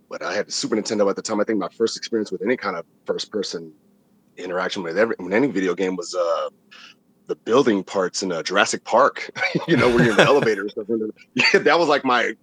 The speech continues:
Speaker 1: that, that was the first time I've ever played any kind of first person. And then, you know, I didn't get a PlayStation when it first came out.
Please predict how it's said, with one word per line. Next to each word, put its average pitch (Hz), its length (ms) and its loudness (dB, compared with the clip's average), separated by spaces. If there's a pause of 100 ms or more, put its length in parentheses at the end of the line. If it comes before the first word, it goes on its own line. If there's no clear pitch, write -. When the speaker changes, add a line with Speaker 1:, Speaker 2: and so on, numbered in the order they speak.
(120)
Speaker 1:
that, 120 160 -2
that 139 60 2
was 139 120 0
the 113 80 -6
first 131 320 -2
time 127 120 0
I've 117 120 0
ever 120 180 0
played 139 240 0
any 113 160 -2
kind 110 180 -4
of 92 120 -6 (400)
first 117 240 0
person. 104 400 -2
And 101 120 -4
then, 113 300 0
you 120 80 -2
know, 120 80 4
I 123 80 4
didn't 123 160 0
get 139 120 2
a 135 40 0
PlayStation 120 600 -2
when 101 80 -4
it 98 160 -8
first 107 260 -4
came 101 220 -4
out. 113 320 2